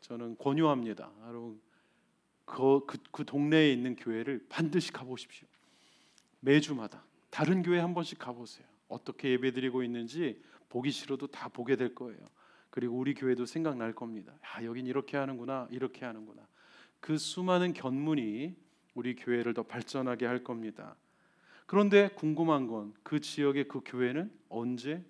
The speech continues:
누구에 의해서 어떻게 생겼을까? 옛날에는 어느 교회를 방문하면 주보부터 봅니다. 주보가 다 다르게 생겼어요. 어느 교회는 삼면, 어느 교회는 책처럼 돼 있는데, 항상 써 있는 게 있습니다. "천구백팔십 몇 년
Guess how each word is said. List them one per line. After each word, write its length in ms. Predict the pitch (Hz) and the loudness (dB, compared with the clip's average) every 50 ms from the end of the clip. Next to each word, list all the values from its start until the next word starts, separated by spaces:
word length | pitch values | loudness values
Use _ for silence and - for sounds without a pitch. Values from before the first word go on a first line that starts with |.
| - | -18
누구에 460 | - 113 107 113 113 123 139 135 131 120 | -18 -14 -14 -12 -8 -4 -2 0 2 2
의해서 300 | 110 107 104 - - 170 | 0 0 -4 -6 -8 -12
어떻게 280 | 147 - - 135 139 | -12 -12 -12 -10 -10
생겼을까? 600 | 117 - 135 127 131 117 - - - - - 101 - _ _ _ - - - - - - - _ - | -10 -10 -10 -10 -10 -10 -12 -14 -16 -18 -20 -20 -20 _ _ _ -20 -20 -20 -20 -20 -20 -10 _ 0
옛날에는 560 | 147 151 160 165 165 160 165 160 160 160 156 | 2 4 6 8 10 10 10 10 10 8 8
어느 200 | 143 139 147 143 | 6 6 4 2
교회를 360 | - - 143 143 139 147 143 | 2 4 6 6 6 6 4
방문하면 760 | 143 127 123 127 127 127 127 123 123 143 170 165 135 107 - | 4 0 -2 0 0 0 0 0 0 0 0 -2 -2 -4 -6
주보부터 540 | - - - 156 185 170 147 151 147 - 151 | -8 -6 0 2 2 2 2 -2 -4 -4 -4
봅니다. 440 | 135 127 117 113 113 107 - - 107 - | -4 -4 -6 -6 -8 -8 -10 -12 -12 -12
주보가 580 | - - 127 117 123 120 120 123 123 123 117 - - - - | -14 -12 -6 -4 -4 0 0 2 0 0 -2 -6 -12 -20 -12
다 120 | - 123 | -10 -10
다르게 400 | - - - 120 120 127 123 127 | -8 -6 -4 -2 0 0 0 0
생겼어요. 540 | 123 123 127 117 113 110 107 - - - - - | 0 -2 -4 -8 -8 -8 -10 -12 -14 -16 -16 -12
어느 240 | - 127 135 139 131 | -8 -4 -2 -2 0
교회는 260 | 127 135 131 131 127 | 0 -2 -2 -2 -4
삼면, 640 | 123 - - 160 151 156 156 156 151 156 156 156 - - - - - - - _ - | -6 -6 -4 -4 -2 0 2 2 2 0 -2 -4 -8 -14 -20 -20 -20 -20 -18 _ -4
어느 220 | 131 135 139 131 | 0 0 0 2
교회는 320 | 123 127 123 120 120 117 - | 2 2 0 0 -2 -4 -4
책처럼 560 | - - 220 214 - - 202 180 175 160 139 | -2 -2 -2 -2 -2 -2 0 0 0 0 0
돼 120 | 131 123 117 | 0 -2 -2
있는데, 480 | 110 107 104 110 110 135 139 127 120 - _ - - - - - | -4 -6 -8 -8 -8 -8 -10 -10 -12 -16 _ -20 -20 -20 -20 -18
항상 560 | - - - 196 202 208 208 202 - 208 202 | -12 -4 0 0 2 2 2 2 2 2 2
써 280 | 196 - - 202 196 196 | 0 0 0 2 2 2
있는 240 | 196 190 190 190 180 | 2 2 0 2 2
게 100 | 165 147 | 2 2
있습니다. 540 | 123 - - 131 123 120 117 107 107 - - | 2 0 -4 -6 -6 -6 -6 -8 -10 -12 -14
"천구백팔십 960 | - - - 165 160 156 156 156 147 156 147 151 - - 165 151 - - 156 | -12 -8 -4 -4 -2 0 0 2 4 4 2 2 0 -2 -2 -2 -2 -4 -2
몇 200 | 147 135 131 131 | -2 -2 0 0
년 320 | 135 147 160 175 190 214 | 0 2 2 2 0 -2